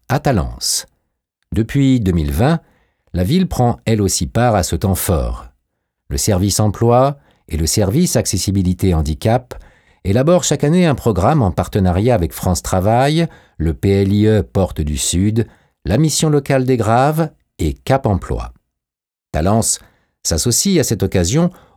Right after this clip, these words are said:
aux nombreuses actions organisées sur le territoire. Job dating, mercredi vingt novembre, de neuf heures à treize heures, espace François Mauriac. Rencontre avec des entreprises de différents secteurs d'activité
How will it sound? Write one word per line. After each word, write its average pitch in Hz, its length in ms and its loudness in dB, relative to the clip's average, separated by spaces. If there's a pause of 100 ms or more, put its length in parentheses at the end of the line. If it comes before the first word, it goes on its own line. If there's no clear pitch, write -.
(120)
aux 135 100 2
nombreuses 147 520 2
actions 135 400 0
organisées 87 560 0
sur 98 200 -2
le 98 120 0
territoire. 64 760 -4 (960)
Job 151 380 0
dating, 135 600 0 (300)
mercredi 85 500 0
vingt 104 120 2
novembre, 143 560 0 (380)
de 95 140 0
neuf 156 180 2
heures 175 160 2
à 160 40 0
treize 135 300 2
heures, 170 280 2 (100)
espace 135 360 -2
François 147 320 -2
Mauriac. 67 680 -4 (280)
Rencontre 90 720 -2 (360)
avec 80 240 -2
des 80 180 -2
entreprises 110 600 0
de 90 120 0
différents 87 400 0
secteurs 87 400 -2
d'activité 80 760 -2